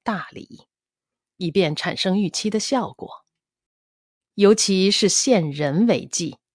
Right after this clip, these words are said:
虽然非常昂贵，但却十分奏效。因此，异教表现为一种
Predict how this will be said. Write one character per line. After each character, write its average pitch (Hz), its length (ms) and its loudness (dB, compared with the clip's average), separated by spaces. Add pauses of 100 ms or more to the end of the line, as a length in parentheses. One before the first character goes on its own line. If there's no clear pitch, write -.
(640)
虽 220 220 4
然 247 180 6
非 277 140 0
常 247 260 -2
昂 151 300 -2
贵， 202 280 2 (420)
但 156 200 0
却 143 320 -2
十 - 260 -4
分 233 240 2
奏 247 200 0
效。 - 420 -4 (680)
因 226 220 6
此， - 380 0 (400)
异 269 200 4
教 165 340 2
表 143 200 2
现 202 180 2
为 175 120 2
一 185 120 2
种 147 260 -2